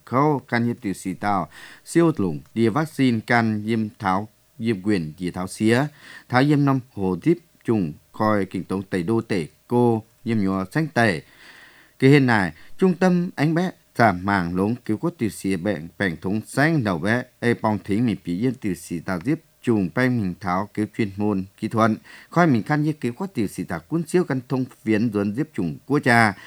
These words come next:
tàu con những cái tiểu xì tàu giúp bóng bia bún cốt làn miền cảnh tu diễm, bún tây cùng hóa kỳ đi diễn nhà nhúa có tẩy. Xanh anh tổ chức diễn năm lớp, coi mình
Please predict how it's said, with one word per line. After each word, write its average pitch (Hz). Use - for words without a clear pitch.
tàu 135
con 156
những 147
cái 147
tiểu 107
xì 95
tàu 90
giúp 156
bóng 98
bia 143
bún 117
cốt 143
làn 92
miền 101
cảnh 87
tu 120
diễm, 143
bún 156
tây 143
cùng 92
hóa 92
kỳ 98
đi 127
diễn 90
nhà 92
nhúa 95
có 127
tẩy. 104
Xanh 165
anh 113
tổ 95
chức 170
diễn 110
năm 131
lớp, 156
coi 131
mình 117